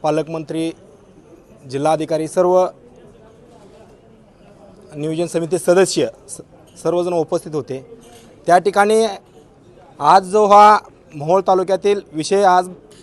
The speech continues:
आठ दिवस झाला त्या ठिकाणी गाजत आहे, त्या विषय डीपीडीसीचा नाही हे मला सुद्धा अज्ञात होतं, परंतु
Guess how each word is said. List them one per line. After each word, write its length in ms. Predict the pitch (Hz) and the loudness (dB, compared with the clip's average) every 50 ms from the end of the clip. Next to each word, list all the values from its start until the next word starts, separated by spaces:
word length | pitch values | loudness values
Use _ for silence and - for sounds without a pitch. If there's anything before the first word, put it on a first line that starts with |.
| - - | -12 -4
आठ 200 | 151 156 180 185 | 0 0 0 2
दिवस 160 | 180 196 196 | 0 0 0
झाला 140 | 190 190 196 | 2 0 0
त्या 120 | 180 185 | 0 -2
ठिकाणी 240 | 175 214 226 190 180 | -4 -4 -4 -4 -2
गाजत 280 | 170 170 165 160 175 170 | 0 0 0 0 0 0
आहे, 260 | 160 143 135 120 117 - - _ - - - - - - _ _ _ - | 0 0 -2 -6 -12 -16 -20 _ -20 -20 -20 -20 -20 -20 _ _ _ 0
त्या 140 | 185 202 214 | 2 2 2
विषय 500 | 208 208 190 - 233 226 233 240 240 - - - _ _ _ _ _ _ _ _ _ _ _ _ _ _ _ _ _ - | 2 0 -2 0 2 2 4 2 2 0 -4 -12 _ _ _ _ _ _ _ _ _ _ _ _ _ _ _ _ _ -10
डीपीडीसीचा 580 | 147 165 180 175 - 220 220 208 - 233 233 226 | -6 -4 -4 -4 -4 -6 -6 -4 -2 0 2 2
नाही 300 | 226 214 208 226 220 190 | 4 4 4 4 2 2
हे 160 | 175 202 208 | 2 0 0
मला 200 | 202 202 202 208 | 2 2 2 2
सुद्धा 380 | - 208 190 214 202 190 - | 0 0 -4 -4 -4 -2 -2
अज्ञात 240 | 170 165 175 208 214 208 | -2 0 0 0 0 2
होतं, 280 | 202 180 - 180 139 120 - - - _ | 2 0 2 0 -2 -2 -4 -10 -6 _
परंतु 420 | - 208 226 233 202 180 196 151 | 2 4 4 4 4 2 0 0